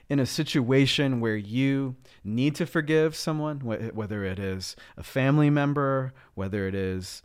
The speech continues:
whoever, this book is really gonna help you understand. So look at this. Quote, "God's grace and forgiveness,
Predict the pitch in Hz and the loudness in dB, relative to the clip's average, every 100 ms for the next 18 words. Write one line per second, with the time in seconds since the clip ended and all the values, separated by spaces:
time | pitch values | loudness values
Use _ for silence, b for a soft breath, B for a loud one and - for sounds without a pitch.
0 | b b b - 208 127 85 82 - _ | b b b 6 8 8 4 -6 -14 _
1 | - 117 160 156 - 123 117 104 120 104 | -8 2 2 2 -4 -4 -6 -10 -8 -8
2 | 104 101 90 - - 107 107 98 87 92 | -10 -10 -10 -10 -2 0 0 0 -4 -2
3 | 110 117 98 - 107 92 90 85 - b | 2 4 2 -2 -4 -4 -4 -8 -12 b
4 | b b b b - - 151 165 170 107 | b b b b 0 4 6 6 4 -2
5 | 90 - - - _ - - - - 135 | -6 -10 -20 -20 _ -20 -20 -10 0 2
6 | 101 - _ _ _ _ _ _ - - | 2 -2 _ _ _ _ _ _ -20 -20
7 | - B 120 151 160 135 139 160 165 160 | -20 B 4 8 8 6 4 4 6 2
8 | 143 135 127 117 107 104 - | 2 2 2 0 0 -6 -10